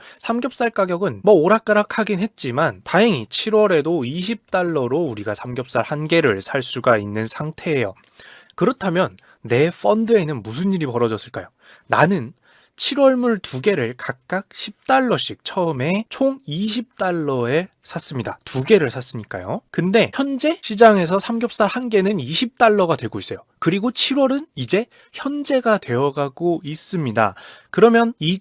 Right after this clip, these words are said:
칠월물의 가격은 점점 현재가 되어가면서 현재의 가격에 쫓아가게 되고 한 개당 이십 달러가 되어가기 시작을 합니다. 그리고 최종적으로는 한 개당 이십 달러가 돼서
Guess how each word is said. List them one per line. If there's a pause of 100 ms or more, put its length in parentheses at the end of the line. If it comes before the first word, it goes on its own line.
(100)
칠월물의
가격은
점점 (180)
현재가
되어가면서
현재의
가격에
쫓아가게
되고
한
개당 (120)
이십
달러가
되어가기
시작을
합니다. (260)
그리고
최종적으로는 (220)
한
개당
이십
달러가
돼서